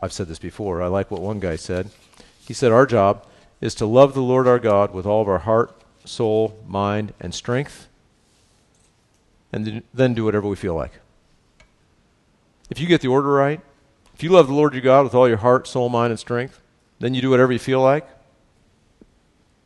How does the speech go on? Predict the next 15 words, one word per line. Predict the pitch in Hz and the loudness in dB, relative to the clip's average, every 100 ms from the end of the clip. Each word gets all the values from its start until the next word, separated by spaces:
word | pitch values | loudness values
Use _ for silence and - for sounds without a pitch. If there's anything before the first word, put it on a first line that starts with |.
| _ | _
I | 113 | -4
don't | 123 | -2
need | 113 | -4
to | 113 | -2
worry | 120 | -2
about | 98 90 87 - _ _ _ _ _ _ | 2 0 -2 -12 _ _ _ _ _ _
your | - 90 | -14 -12
fleas. | - 92 82 - _ _ _ _ _ _ _ _ _ _ _ _ _ | -10 -10 -10 -14 _ _ _ _ _ _ _ _ _ _ _ _ _
Right? | 101 120 156 _ _ _ _ _ _ _ - | -6 -6 -6 _ _ _ _ _ _ _ -10
And | 113 | -6
neither | 107 90 | -4 -6
do | |
you. | 87 98 76 _ _ _ _ _ _ _ _ _ _ _ _ _ _ - | -6 -10 -12 _ _ _ _ _ _ _ _ _ _ _ _ _ _ -20
Let's | - | -18
pray. | 65 | -16